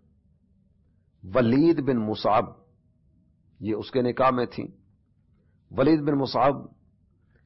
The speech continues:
اس نام سے تو شاید سب پہچان نہ سکیں، لیکن دوسرا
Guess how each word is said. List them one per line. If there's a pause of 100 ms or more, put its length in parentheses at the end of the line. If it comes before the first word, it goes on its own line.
(160)
اس
نام
سے
تو
شاید
سب (420)
پہچان
نہ (100)
سکیں، (1040)
لیکن
دوسرا